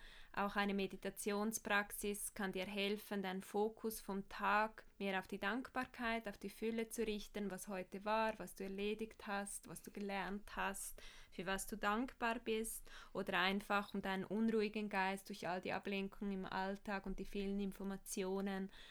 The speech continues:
ein wenig auszugleichen und zu entspannen. Und da empfehle ich dir eben, dass das überhaupt möglich ist, mal dein Laptop und Handy so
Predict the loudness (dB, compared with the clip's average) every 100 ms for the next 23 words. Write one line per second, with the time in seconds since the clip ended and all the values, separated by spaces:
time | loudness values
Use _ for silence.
0 | -6 -2 2 2 2 4 4 4 -2 -2
1 | 2 2 2 -2 -2 -2 -2 -8 -18 -6
2 | 0 2 2 0 0 0 0 0 2 2
3 | 2 0 -2 -4 -16 -20 -14 -16 -4 0
4 | 2 2 0 -2 -6 0 4 6 6 6
5 | 2 2 4 4 2 0 2 4 2 2
6 | 2 0 -2 -6 -4 -2 -2 0 2 2
7 | 2 0 2 0 -2 -2 0 0 -2 -4
8 | 0 4 4 2 0 2 0 0 0 -2
9 | -4 -6 -4 -4 -4 -4 0 4 4 4
10 | 4 2 0 -10 -18 -4